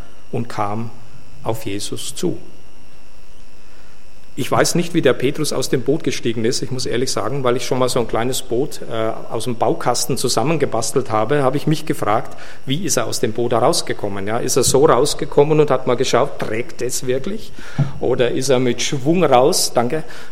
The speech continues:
ist er mit Schwung raus und losgestürmt, so wie das eigentlich Petrus seine Mentalität war?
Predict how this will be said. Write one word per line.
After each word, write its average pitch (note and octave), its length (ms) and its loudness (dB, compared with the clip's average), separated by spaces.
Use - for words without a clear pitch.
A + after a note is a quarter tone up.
ist C#3 140 0
er C3+ 80 4
mit B2 180 0
Schwung E3+ 340 2
raus C#3 580 4
und B2+ 200 0
losgestürmt, C#3 840 4
so C#3+ 160 4
wie C#3 80 2
das C#3+ 180 4
eigentlich B2+ 460 0
Petrus C3 340 2
seine B2 220 2
Mentalität A#2 680 2
war? D3 380 2